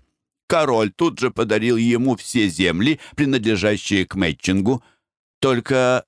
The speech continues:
на этих землях стоял монастырь с кучею монахов,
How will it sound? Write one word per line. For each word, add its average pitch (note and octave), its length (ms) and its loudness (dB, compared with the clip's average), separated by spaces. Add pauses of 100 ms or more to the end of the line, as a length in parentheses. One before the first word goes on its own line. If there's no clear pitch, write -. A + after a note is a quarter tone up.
на A#2 160 0
этих A2+ 300 0
землях A2+ 440 -2
стоял A2 340 0
монастырь A2 640 -2
с - 100 -14
кучею A2+ 500 0
монахов, A2+ 640 -2